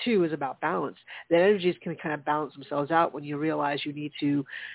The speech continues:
go inward as well as, as, as much as you, as you put energy out. So usually as a six, you're putting energy out for other people because that's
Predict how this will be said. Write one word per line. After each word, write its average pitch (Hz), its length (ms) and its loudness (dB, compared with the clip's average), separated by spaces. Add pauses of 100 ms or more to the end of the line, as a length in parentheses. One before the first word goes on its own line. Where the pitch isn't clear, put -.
(180)
go 151 360 2
inward 165 640 2
as 143 220 -2
well 147 280 0
as, 143 100 -4 (360)
as, 139 160 0 (120)
as 147 100 -2
much 175 180 2
as 147 80 -2
you, 147 200 -8 (160)
as 151 100 2
you 139 120 -4
put - 300 2 (120)
energy 156 360 0
out. 135 260 0 (640)
So 170 60 6
usually 175 360 6
as 156 80 2
a 151 100 -2 (140)
six, 190 240 2
you're 165 80 -4
putting 165 300 -8
energy 143 360 -4
out 156 240 0
for 139 80 -6
other 135 160 -8
people 175 400 -6
because 147 300 -6
that's 143 160 0